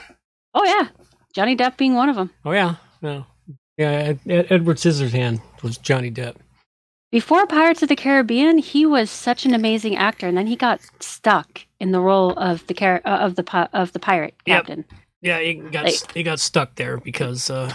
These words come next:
Speaker 2: he did it too well.
Speaker 1: I think so. I think he, uh, uh,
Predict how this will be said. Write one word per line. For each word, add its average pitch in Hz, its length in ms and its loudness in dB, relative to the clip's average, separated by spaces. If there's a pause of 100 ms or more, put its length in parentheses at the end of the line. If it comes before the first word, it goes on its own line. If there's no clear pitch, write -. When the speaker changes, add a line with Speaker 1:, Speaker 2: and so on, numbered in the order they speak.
(140)
Speaker 2:
he 143 140 -4
did 160 200 0
it 147 120 -6
too 160 160 2
well. 127 400 -2 (1200)
Speaker 1:
I 262 80 0
think 339 260 0
so. - 160 -2
I 190 220 2
think 247 220 0
he, 247 220 0
uh, 190 240 2 (1000)
uh, 214 260 2